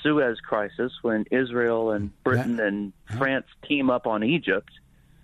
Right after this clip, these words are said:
Speaker 1: and that results in, you know, Israel pushing out into the Sinai. And, and then there's another war in sixty-seven. And then
Speaker 2: Sixty-seven.
Speaker 1: there's another war in seventy-two.
Speaker 2: Mm-hmm.
Speaker 1: And it, you just get this pattern of wars, one after the other after the other.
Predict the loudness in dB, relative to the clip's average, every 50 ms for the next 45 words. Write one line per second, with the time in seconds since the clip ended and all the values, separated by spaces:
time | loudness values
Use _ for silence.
0 | -20 _ _ -20 -20 -20 -10 -6 -2 -2 -2 0 0 0 0 -2 -2 -2 -4 -4
1 | -2 0 0 0 0 -2 -6 -6 -4 -2 0 0 0 -2 -4 -4 -2 0 0 0
2 | -2 -4 -6 -12 _ 0 2 2 2 4 2 2 2 2 0 -2 -2 -2 -2 0
3 | 0 2 2 2 2 2 0 -2 -4 -8 -4 -2 0 0 2 0 0 -2 -2 -2
4 | -2 0 0 0 -2 -2 -2 -4 -6 -8 -10 _ _ _ -20 -20 -20 -20 -20 -20
5 | _ _ _ -2 0 2 2 2 2 2 2 4 4 4 4 4 2 2 2 2
6 | 0 0 0 -2 0 2 2 2 2 0 -2 -2 -4 -4 -6 -4 -6 -6 -6 -2
7 | -2 0 0 0 0 -2 -2 -2 0 0 2 2 2 2 2 2 2 2 2 0
8 | 0 0 0 0 0 0 0 2 2 2 2 2 -2 -2 -2 -2 -2 -2 -2 -4
9 | -6 -6 -4 -2 0 0 0 0 -4 -4 -4 -4 -4 -4 -6 -8 -16 _ -20 -20
10 | -20 -20 -20 -20 _ -2 -2 0 0 0 -2 0 0 0 0 0 0 -2 -4 -4
11 | -4 -2 -2 -2 0 0 0 -2 -2 -2 -6 -10 -8 -8 -4 -2 -2 -2 0 0
12 | -2 0 0 0 -2 -2 -2 -2 0 2 2 4 2 2 0 -2 -6 -4 -2 0
13 | 2 2 2 2 2 0 0 -2 -4 -6 -4 -2 0 0 2 0 0 0 0 0
14 | 0 -2 -4 -4 -6 -4 -2 -2 0 0 0 0 0 0 -2 -4 -4